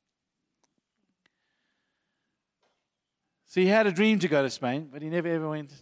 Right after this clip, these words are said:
went to Spain. And, uh, I wanted to say this morning, what is your Spain?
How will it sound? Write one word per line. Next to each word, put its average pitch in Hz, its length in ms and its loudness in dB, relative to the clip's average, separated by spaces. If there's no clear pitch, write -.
went 170 360 -10
to 190 160 -10
Spain. 107 360 -20
And, 160 240 0
uh, 160 300 4
I 156 60 2
wanted 202 240 0
to 170 100 -8
say 185 240 2
this 170 220 0
morning, 175 300 2
what 170 260 2
is 165 160 0
your 175 240 2
Spain? 117 480 -6